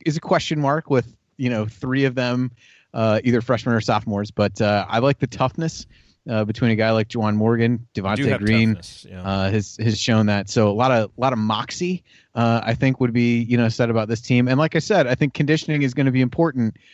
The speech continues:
Speaker 1: uh, as we look forward to where this is gonna be, because my team is gonna have to grind out wins, uh, in defensive struggles. But I think they've, uh, they've got things to do it. Devontae, I think, will improve as a shooter, so that'll help,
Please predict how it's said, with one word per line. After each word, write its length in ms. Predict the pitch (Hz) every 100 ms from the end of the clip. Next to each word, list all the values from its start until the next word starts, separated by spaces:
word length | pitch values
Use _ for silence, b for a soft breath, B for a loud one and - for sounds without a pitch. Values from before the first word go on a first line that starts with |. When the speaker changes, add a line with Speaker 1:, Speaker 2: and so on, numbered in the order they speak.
| b b
Speaker 1:
uh, 260 | 107 104 104
as 180 | 120 117
we 80 | 127
look 180 | 123
forward 220 | - 139 120
to 80 |
where 100 | 120
this 160 | 113 -
is 80 | 110
gonna 160 | 117
be, 240 | 113 165 127
because 440 | - 120 110 107
my 120 | 120 123
team 200 | 135 127
is 100 | 113
gonna 140 | 113
have 100 | 127
to 60 | 120
grind 360 | 107 117 117 113
out 240 | 110 98
wins, 520 | 110 131 107 98 95 - b b b
uh, 200 | 104 98
in 100 | 120
defensive 460 | 117 113 120 110 95
struggles. 360 | 123 110 90 -
But 140 | 98
I 80 | 95
think 200 | 104 -
they've, 260 | 101 95
uh, 300 | 101 98 95 104
they've 160 | 104
got 180 | 107 95
things 200 | 110 -
to 60 | 107
do 180 | 120
it. 100 | 127
Devontae, 500 | 110 104 107 110 110
I 60 | 104
think, 200 | 117 110
will 180 | 110 107
improve 460 | 120 113 117 117 110
as 100 | 92
a 60 |
shooter, 300 | - 113 110
so 100 | -
that'll 220 | 107 104 101
help, 300 | 104 -